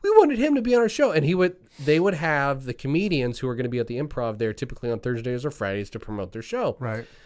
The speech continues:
Speaker 1: So Jeff comes in, doesn't talk to us, just immediately goes in and does his, um,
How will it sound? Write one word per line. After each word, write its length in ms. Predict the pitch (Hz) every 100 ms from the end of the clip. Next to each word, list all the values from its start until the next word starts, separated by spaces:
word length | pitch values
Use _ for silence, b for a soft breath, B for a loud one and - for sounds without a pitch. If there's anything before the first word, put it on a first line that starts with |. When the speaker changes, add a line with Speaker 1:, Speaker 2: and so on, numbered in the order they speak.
| b -
Speaker 1:
So 120 | 151
Jeff 280 | 127 190 185
comes 240 | 214 185
in, 400 | 139 139 170 160 - - _ -
doesn't 260 | 127 156
talk 240 | 143 147 143
to 120 | 135
us, 140 | 117
just 220 | - 131
immediately 420 | 135 139 151 156 143
goes 380 | 135 135 127
in 240 | 123 123 120
and 120 | 117
does 260 | 113 117 117
his, 520 | 113 104 104 101 - -
um, 680 | 101 98 95 95 95 90